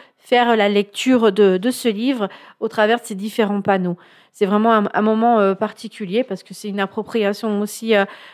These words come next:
de cette histoire, euh, qui va faire une approche de la thématique du cauchemar chez l'enfant, mais vraiment en dédramatisant cette approche avec, euh, des textes qui sont très poétiques. Et vraiment, ce conte qui s'appelle L'enfant et la nuit,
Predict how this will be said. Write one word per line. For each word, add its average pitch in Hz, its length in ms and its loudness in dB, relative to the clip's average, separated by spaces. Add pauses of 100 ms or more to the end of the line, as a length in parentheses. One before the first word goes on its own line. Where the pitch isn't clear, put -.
(140)
de 214 60 0
cette 233 260 -2
histoire, 240 460 0
euh, 196 80 4 (380)
qui - 120 -10
va 202 160 2
faire 233 200 2
une 226 140 0
approche 226 640 -2
de 196 120 -2
la 202 140 2
thématique 214 400 -2
du 190 140 -8
cauchemar 269 500 0
chez 240 160 0
l'enfant, 220 360 0 (280)
mais 226 120 2
vraiment 240 440 2 (320)
en 202 100 2
dédramatisant 226 1000 0
cette 208 280 -6
approche 220 520 0 (320)
avec, 208 380 -2
euh, 190 380 2 (220)
des 220 120 -4
textes 233 360 -4
qui 202 180 -20
sont 196 220 -10
très 254 200 -4
poétiques. 247 640 -6 (500)
Et 214 100 2
vraiment, 226 420 2 (120)
ce - 200 -12
conte 233 560 -4
qui - 80 -20
s'appelle 190 280 -2
L'enfant 202 300 -6
et 208 80 -2
la 190 120 -2
nuit, 226 240 -2